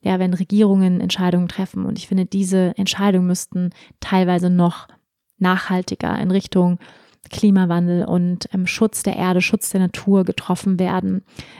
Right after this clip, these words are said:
Ähm, Nachhaltigkeit müsste viel weiter vorne stehen und es müssen gewisse Maßnahmen meiner Meinung nach getroffen werden, auf die Wirtschaft bezogen, auf uns alle bezogen, ja.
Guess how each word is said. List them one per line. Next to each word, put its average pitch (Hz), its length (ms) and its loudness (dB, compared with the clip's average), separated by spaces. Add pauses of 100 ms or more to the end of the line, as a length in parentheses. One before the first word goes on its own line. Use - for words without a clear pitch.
(120)
Ähm, 185 100 0
Nachhaltigkeit 185 1000 0
müsste 185 420 0
viel 208 420 0
weiter 185 280 0
vorne 185 340 0
stehen 190 360 -2
und 185 260 -2 (240)
es - 100 -6
müssen 190 320 0
gewisse 185 300 -2
Maßnahmen 180 720 -2
meiner 185 280 2
Meinung 175 280 4
nach 170 300 -2
getroffen - 480 -2
werden, 180 280 0 (340)
auf - 140 -6
die 208 120 2
Wirtschaft 202 320 0
bezogen, 180 580 0 (220)
auf 190 120 -4
uns 214 120 0
alle 285 240 0
bezogen, 165 480 -2
ja. 170 160 0